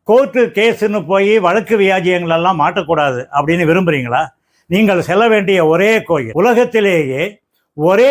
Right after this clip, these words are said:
இடத்தில் ஒன்றன் மேல் ஒன்றாக மூன்று சிவரூபங்களாக மூன்று தலங்களில் இருந்து அருளாட்சி செய்து கொண்டிருக்கின்ற சீர்காழி சட்டைநாத சுவாமியை செ-, சென்று தரிசிக்க போகிறோம்.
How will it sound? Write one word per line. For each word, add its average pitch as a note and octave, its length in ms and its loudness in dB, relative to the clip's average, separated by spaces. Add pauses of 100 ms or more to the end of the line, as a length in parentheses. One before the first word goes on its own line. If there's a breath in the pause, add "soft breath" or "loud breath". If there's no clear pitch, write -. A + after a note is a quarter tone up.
இடத்தில் F3+ 540 -4 (340)
ஒன்றன் A#3+ 400 0
மேல் A#3 240 2
ஒன்றாக E3 540 -2 (340)
மூன்று B3+ 440 2
சிவரூபங்களாக F#3+ 1000 0 (100)
மூன்று A#3 420 0
தலங்களில் G#3 560 0
இருந்து G3 280 0
அருளாட்சி F#3 440 0
செய்து F3 260 -6
கொண்டிருக்கின்ற D#3 560 -8 (440 soft breath)
சீர்காழி G#3 600 2 (100)
சட்டைநாத B3 720 0
சுவாமியை F#3 480 0
செ-, F#3 300 -8
சென்று G3+ 320 -2
தரிசிக்க E3+ 440 -2
போகிறோம். D3 460 0